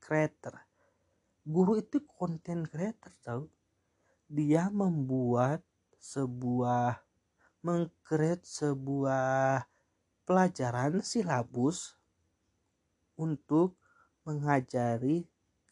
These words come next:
ke murid-muridnya. Dia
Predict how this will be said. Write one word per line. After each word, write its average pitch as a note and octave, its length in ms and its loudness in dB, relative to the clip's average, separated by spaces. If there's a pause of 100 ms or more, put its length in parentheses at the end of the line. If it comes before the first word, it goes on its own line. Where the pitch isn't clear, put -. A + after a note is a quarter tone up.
(220)
ke E3+ 320 4 (240)
murid-muridnya. B2 800 -4 (880)
Dia F#3+ 480 2